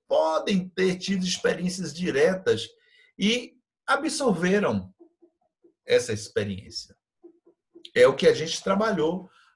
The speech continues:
lá nos dez estágios da iluminação espiritual.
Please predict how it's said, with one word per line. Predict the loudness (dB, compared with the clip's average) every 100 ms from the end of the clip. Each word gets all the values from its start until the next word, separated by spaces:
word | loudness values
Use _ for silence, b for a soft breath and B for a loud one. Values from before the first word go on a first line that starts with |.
| _
lá | -2 2 0 -2
nos | -6 -6 -6 -6 -8 -10 _ _
dez | -20 -20 2 4 4
estágios | 0 0 2 2
da | 0
iluminação | 0 -2 -4 -6 -6
espiritual. | -10 -8 -8 -2 0 2 0